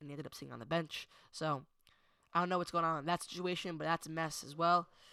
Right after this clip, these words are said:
So this is one of those years where you need these younger players, not younger players, but people like Fats Russell, Jeff Dowtin, Trilangevine, get confidence for the next year ahead, especially Fats Russell. Um, he hasn't found a shot this year,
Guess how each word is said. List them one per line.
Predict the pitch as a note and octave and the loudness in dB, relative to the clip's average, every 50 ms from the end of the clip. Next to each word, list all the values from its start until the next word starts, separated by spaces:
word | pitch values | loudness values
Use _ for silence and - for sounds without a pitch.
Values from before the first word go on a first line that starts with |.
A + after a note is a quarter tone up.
| - _ _ | -20 _ _
So | - - - E3 E3 E3 D#3+ D#3+ D3 D3+ _ _ _ _ _ _ _ | -16 -10 -4 -2 0 0 0 -2 -4 -8 _ _ _ _ _ _ _
this | - G3+ A3 | -4 -4 -2
is | B3 | 0
one | B3 B3+ B3 | 4 4 4
of | A#3+ A#3 G#3+ | 6 6 4
those | F#3+ E3+ | 2 2
years | F3 F3+ F3+ F#3 F#3 F3+ D#3+ D#3+ | 2 0 2 2 2 0 0 0
where | E3+ F3 E3+ D#3+ D3+ - _ _ _ _ _ - - _ _ _ _ _ | 0 0 0 0 -4 -8 _ _ _ _ _ -20 -20 _ _ _ _ _
you | - F3 F#3 | -8 -6 -2
need | F#3+ F#3+ G3+ G#3 E3+ D#3 - _ _ - | 0 0 0 -2 -2 -6 -14 _ _ -10
these | - F3+ F3 D#3 | -8 -6 -2 0
younger | E3+ F3 F3 F3 E3+ | 2 2 4 2 0
players, | - - F3 E3+ E3+ E3 E3+ D#3+ - | 0 0 0 2 2 2 0 2 2
not | G3 G3 - | 2 2 2
younger | - E3 D#3+ D#3+ | 2 -2 -4 -4
players, | - D#3 D3+ D3 D3+ D#3 | -6 -4 -4 -4 -6 -6
but | - - D3 - - _ _ _ _ - - - - | -6 -6 -6 -6 -8 _ _ _ _ -20 -20 -12 -6
people | - G3 F3 F3+ | -4 -2 0 2
like | F3+ F3 E3+ E3 - - _ - - | 2 2 2 2 -2 -8 _ -20 -16
Fats | - - E3+ D#3+ D#3+ - - - | -4 2 4 4 4 2 2 2
Russell, | E3 E3 - - D#3+ D#3 D3+ - _ - - - - _ _ - | 2 2 2 0 -2 -2 -2 -4 _ -20 -20 -20 -20 _ _ -2
Jeff | F3+ F3 - - | -2 -2 -2 0
Dowtin, | - E3 D#3+ D#3+ C#3 D#3+ E3 D#3+ D3+ C3+ - _ _ _ _ _ _ _ _ _ _ _ _ - - - | 0 2 2 2 2 0 0 -2 -6 -8 -14 _ _ _ _ _ _ _ _ _ _ _ _ -20 -10 -6
Trilangevine, | - C4+ F3+ F3+ F3 E3 E3 E3+ E3 D#3+ | -2 0 2 2 2 2 0 0 0 2
get | D#3+ G3 - - | 2 0 0 4
confidence | - F3+ F3 F3+ E3+ - C3 C#3 A2+ - - - - - _ _ - | 8 8 10 10 8 6 0 -10 -10 -10 -14 -18 -20 -20 _ _ -12
for | - F#3 | -8 -4
the | F3 E3+ | -2 0
next | E3 D#3+ D3+ - - - | 0 0 0 0 -2 -2
year | E3 D3+ | -2 -2
ahead, | D3+ F3 D#3+ D3+ D3 | 0 0 -2 -2 -2
especially | D3+ - - C4 B3+ A3+ F#3+ | 2 6 8 8 8 8 6
Fats | - - F3 E3+ - - | 6 8 8 8 8 6
Russell. | - - D#3+ - D3 C#3 - _ _ _ - - _ _ _ - | 2 2 2 2 -2 -6 -6 _ _ _ -20 -20 _ _ _ -6
Um, | D3+ D3 D3 D3 D#3 | -4 -4 -4 -4 -2
he | D#3 F#3+ | 0 2
hasn't | A3+ A3 F#3+ E3 | 2 2 2 0
found | - F3+ F3 E3+ D#3+ | 0 0 0 0 -2
a | |
shot | E3 - - F3 F3 D#3+ | -4 -2 0 0 0 0
this | - D#3 - - | -2 -6 -8 -6
year, | D#3+ D#3+ D#3+ D3+ | -4 -4 -4 -4